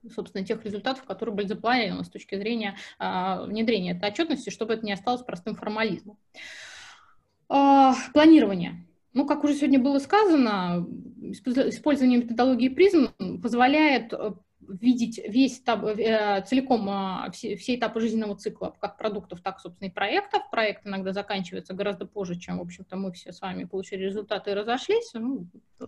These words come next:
например, это некие продукты, например, которые, а, у которых довольно долгий, а, срок жизни. Я не знаю, там, э, как простой, простой пример,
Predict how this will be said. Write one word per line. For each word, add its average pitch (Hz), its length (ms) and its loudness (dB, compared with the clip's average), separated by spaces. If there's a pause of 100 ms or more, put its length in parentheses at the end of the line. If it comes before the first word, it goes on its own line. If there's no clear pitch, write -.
(340)
например, 226 640 -2
это 180 320 -4
некие 202 320 -8
продукты, 226 440 -4
например, 190 440 -6
которые, 185 540 -4
а, - 160 -6
у 180 80 -6
которых 202 280 -8
довольно 202 300 -2
долгий, 208 360 0
а, 185 260 -6
срок 196 200 -8
жизни. 190 320 -10 (240)
Я 170 160 -20
не 196 60 -20
знаю, - 260 -10
там, 185 120 -12
э, 185 460 -12 (1120)
как 196 160 -16
простой, 226 520 -2
простой 262 360 2
пример, 311 400 4